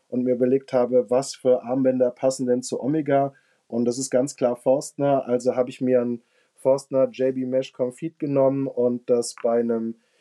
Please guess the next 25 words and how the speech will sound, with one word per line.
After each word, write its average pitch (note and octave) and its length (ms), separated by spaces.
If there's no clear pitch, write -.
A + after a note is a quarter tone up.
Goldschmied, B2 800
ähm, A2+ 360
vergolden B2+ 480
lassen, A#2 380
sodass A#2+ 480
auch A#2 200
die C#3 220
Uhr C3 440
jetzt, A#2 540
ähm, A2+ 460
ja, G#2+ 240
an A2+ 200
einem, A2 160
an A2 120
einem A2+ 100
<laughs> - 0
vergoldeten C3 640
Armband B2 500
ist, A#2 320
wie A#2 60
das A#2 300
damals A#2 380
neunzehnhundertsiebzig A#2 800
schon A#2+ 240
war. A#2 320